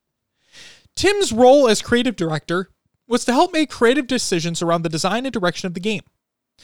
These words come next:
Whether it was campaign, multiplayer, et cetera,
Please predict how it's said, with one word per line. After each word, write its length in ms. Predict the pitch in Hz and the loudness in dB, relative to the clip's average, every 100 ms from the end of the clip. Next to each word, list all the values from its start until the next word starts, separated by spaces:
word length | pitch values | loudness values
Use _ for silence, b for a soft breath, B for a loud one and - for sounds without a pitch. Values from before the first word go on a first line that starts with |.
| B B B | B B B
Whether 220 | 254 240 | 2 4
it 40 | |
was 120 | 214 | 0
campaign, 640 | - 165 135 254 269 269 262 | -2 -6 -6 -6 -4 -4 -4
multiplayer, 760 | 170 196 214 226 - 214 208 | -2 0 0 -2 -2 -2 -2
et 120 | 151 | -4
cetera, 420 | - 196 156 131 | -2 -2 -2 -6